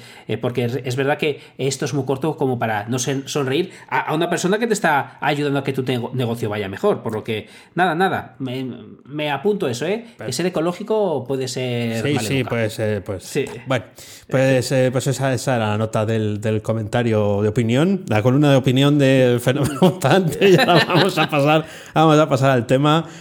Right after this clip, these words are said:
Speaker 2: eh, el tema de hoy, que es, eh, ¿qué has hecho hoy para ganar dinero? Y te pregunto directamente, Óscar,
Speaker 1: Sí.
Speaker 2: ¿qué has hecho hoy para ganar dinero?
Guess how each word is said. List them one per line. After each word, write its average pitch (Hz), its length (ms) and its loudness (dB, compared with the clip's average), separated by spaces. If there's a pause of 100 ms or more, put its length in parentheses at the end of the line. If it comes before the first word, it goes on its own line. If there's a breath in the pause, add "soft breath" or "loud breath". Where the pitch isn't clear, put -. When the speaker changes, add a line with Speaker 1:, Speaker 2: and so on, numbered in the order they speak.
(160 loud breath)
Speaker 2:
eh, 110 580 2
el 107 100 0
tema 117 240 2
de 104 120 2
hoy, 139 180 2
que 113 180 -4
es, - 200 -4
eh, 98 280 -2
¿qué - 100 0
has 160 160 -4
hecho 185 260 2
hoy 180 100 2
para 175 160 0
ganar 160 260 2
dinero? 131 500 0
Y 135 520 2
te - 80 -16
pregunto 156 340 -4
directamente, 135 520 -2
Óscar, 156 440 -4
Speaker 1:
Sí. - 240 -6
Speaker 2:
¿qué 156 80 -4
has - 140 -6
hecho 160 260 -2
hoy - 140 -2
para 113 220 -4
ganar 113 280 0
dinero? 113 360 -4